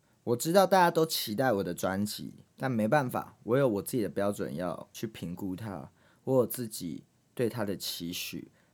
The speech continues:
当还没有把那些东西做到前，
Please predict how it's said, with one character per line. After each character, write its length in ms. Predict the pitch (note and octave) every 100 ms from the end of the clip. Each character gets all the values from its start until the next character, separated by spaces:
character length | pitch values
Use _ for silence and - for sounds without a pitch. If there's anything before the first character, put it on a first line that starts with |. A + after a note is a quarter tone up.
| _
当 240 | B2+ B2+ C#3
还 160 | A#2+
没 160 | A2+ A2+
有 240 | G#2 F2+
把 120 | B1+ G2+
那 180 | A#2
些 200 | B2 A2+
东 200 | G2+ G#2
西 200 | - G#2+
做 240 | G2 - G#2+
到 220 | G#2+ G2+
前， 400 | G2 - E2